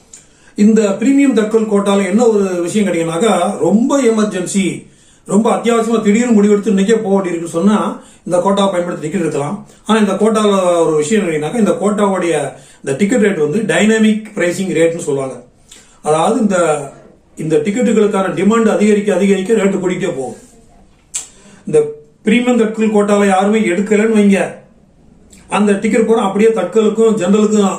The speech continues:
அலாட் பண்ணி பிரிச்சு கொடுத்துருவாங்க. மொத ஆள் புக் பண்றதுக்கும் ரெண்டாவது ஆள் புக் பண்றதுக்கும் ரேட் வித்தியாசம் இருக்கும். மூணாவது ஆள் புக் பண்ணும்போது அதோட ரேட் வித்தியாசம் இருக்கும். இப்படியே பத்து ஆள், பதினஞ்சு ஆள் போகும்போது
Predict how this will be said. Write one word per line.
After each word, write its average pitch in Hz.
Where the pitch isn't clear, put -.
அலாட் 190
பண்ணி 196
பிரிச்சு 202
கொடுத்துருவாங்க. 156
மொத 180
ஆள் 208
புக் 185
பண்றதுக்கும் 190
ரெண்டாவது 208
ஆள் 202
புக் 165
பண்றதுக்கும் 170
ரேட் -
வித்தியாசம் 160
இருக்கும். 120
மூணாவது 226
ஆள் 208
புக் 190
பண்ணும்போது 196
அதோட 196
ரேட் 175
வித்தியாசம் 151
இருக்கும். -
இப்படியே 220
பத்து 196
ஆள், 226
பதினஞ்சு 202
ஆள் 214
போகும்போது 202